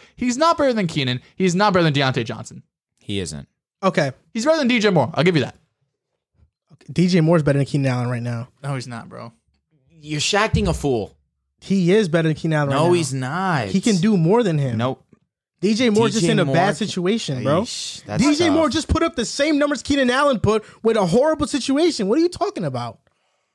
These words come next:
Speaker 3: What are you talking about? What are we talking about here?
Speaker 1: This man, Keenan Allen, gives you a hundred catches, eleven hundred yards, and seven
Speaker 3: Bro,
Speaker 1: touchdowns for five straight
Speaker 3: D J Moore
Speaker 1: years.
Speaker 3: had a thousand yards this season with no quarterback.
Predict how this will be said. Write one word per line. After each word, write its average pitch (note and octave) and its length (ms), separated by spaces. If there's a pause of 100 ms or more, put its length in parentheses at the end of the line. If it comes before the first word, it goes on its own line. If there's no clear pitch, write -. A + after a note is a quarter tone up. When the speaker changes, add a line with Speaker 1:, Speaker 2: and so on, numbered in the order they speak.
(220)
Speaker 3:
What C4+ 140
are F4+ 40
you G4+ 120
talking G#4 400
about? D3 320
What A3+ 160
are F4+ 40
we F4 100
talking F4 300
about F#3 220
here? A#2+ 340
Speaker 1:
This E3 180
man, F3 240
Keenan F3 320
Allen, D#3 220
gives C#3 200
you F3 100
a C3+ 80
hundred F3+ 420
catches, E3 400
eleven E3 380
hundred E3 280
yards, E3 240
and D3+ 100
seven F#3+ 360
Speaker 3:
Bro, F#3+ 120
Speaker 1:
touchdowns G#3 320
for F3+ 140
five G#3+ 580
straight C4 480
Speaker 3:
D - 0
J F#3+ 80
Moore A#3 200
Speaker 1:
years. G#3 80
Speaker 3:
had G#3 120
a F#3+ 60
thousand G3 440
yards F#3+ 260
this F3+ 120
season G3 300
with F3+ 100
no F#3+ 140
quarterback. F#3 640